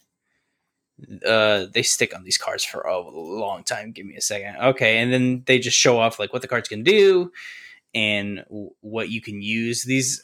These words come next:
uh, I'd like to think of these as, um, what was it on Xbox, Alex? Like, uh, I guess the notification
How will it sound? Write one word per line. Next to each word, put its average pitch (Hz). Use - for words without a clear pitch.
uh, 135
I'd 196
like 214
to 170
think 160
of 139
these 135
as, 127
um, 110
what 185
was 214
it 208
on 196
Xbox, 202
Alex? 190
Like, 143
uh, 123
I 127
guess 147
the 110
notification 139